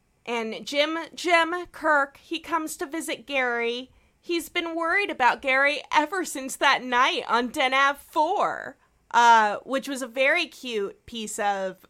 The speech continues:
of, it felt very Anakin and Obi-Wan in an elevator being like, "Oh, remember when I saved you from that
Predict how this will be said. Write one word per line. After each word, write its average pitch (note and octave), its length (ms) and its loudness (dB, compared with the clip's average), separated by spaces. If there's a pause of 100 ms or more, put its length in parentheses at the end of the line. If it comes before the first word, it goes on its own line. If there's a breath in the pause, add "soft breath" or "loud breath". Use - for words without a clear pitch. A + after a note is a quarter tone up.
of, F#3 420 -6 (560 soft breath)
it - 140 0
felt D#4+ 360 10
very D4 760 -2
Anakin B3+ 680 2
and A#3 260 -4
Obi-Wan A#3 640 0
in A3+ 120 -4
an G#3 240 -6
elevator A3 640 -2
being A#3 300 -6
like, B3 340 -2
"Oh, F4 580 6
remember D4 460 0
when C#4+ 100 -4
I G#3 140 0
saved C#4 480 -6
you B3 320 -8
from B3+ 320 -4
that A#3 320 2